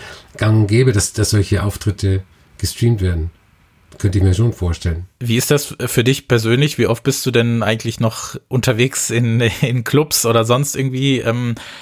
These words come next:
Speaker 2: fehlt dir persönlich da auch sehr was? Hast du das Gefühl, dass das den, oder den, den Leuten in deinem Umfeld auch wirklich fehlt, quasi dieses Ventil zu haben, sich am Wochenende in einen Club zu werfen und da so, sag ich mal, die, die, die Woche abzutanzen?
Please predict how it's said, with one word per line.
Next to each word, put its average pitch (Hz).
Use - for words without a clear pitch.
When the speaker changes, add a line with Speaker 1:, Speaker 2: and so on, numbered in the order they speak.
Speaker 2:
fehlt -
dir 139
persönlich 139
da 107
auch -
sehr 143
was? 156
Hast 139
du 139
das 127
Gefühl, 139
dass 135
das -
den, 117
oder 117
den, 113
den 107
Leuten 113
in 113
deinem 110
Umfeld 135
auch 127
wirklich 135
fehlt, 139
quasi 127
dieses 120
Ventil 127
zu 143
haben, 135
sich 127
am 113
Wochenende 123
in 120
einen 113
Club 139
zu 131
werfen 120
und 113
da 113
so, 120
sag 117
ich -
mal, 110
die, 107
die, 104
die 104
Woche 107
abzutanzen? 143